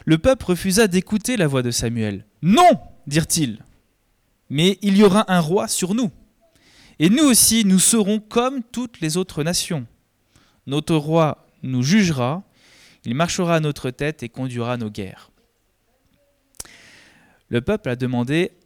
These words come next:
à Dieu un roi comme celui des autres nations. Alors c'est ce que Dieu leur a donné. Et malheureusement, Saül avait, comme les rois des autres nations,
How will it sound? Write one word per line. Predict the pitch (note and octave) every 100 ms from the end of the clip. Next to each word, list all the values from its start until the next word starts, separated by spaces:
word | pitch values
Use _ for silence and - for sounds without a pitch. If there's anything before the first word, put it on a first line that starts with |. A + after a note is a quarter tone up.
| _
à | A#2
Dieu | A2+ A#2 C3 D#3 F3+
un | - A#2+
roi | A2 A2 A2 C3+ - _ _ _
comme | F3 G3
celui | F#3 C3 C3+ D#3
des | A#2
autres | C#3 - G2
nations. | B2+ - - G#2+ _ _ _ _ _ _ _ -
Alors | - A#2+ C3
c'est | -
ce | A#2+
que | A#2
Dieu | A2+
leur | B2+ A2
a | A2
donné. | A#2 D3 A2+ _ _ _ _ _ _ _ _ _ _
Et | B2
malheureusement, | C#3+ F#3+ D3+ C3 C3 D#3+ G3+ G#3+ _ _ _ _ _ _ _ -
Saül | - B2 G3+ - -
avait, | A#2+ A#2+ F#3 G3+ F3 - _ _ _ _ -
comme | F#3+ F#3
les | C3+
rois | B2+ D3+
des | C#3 A#2+
autres | B2+ -
nations, | A#2 G#2+ - C3+ D#3 F3+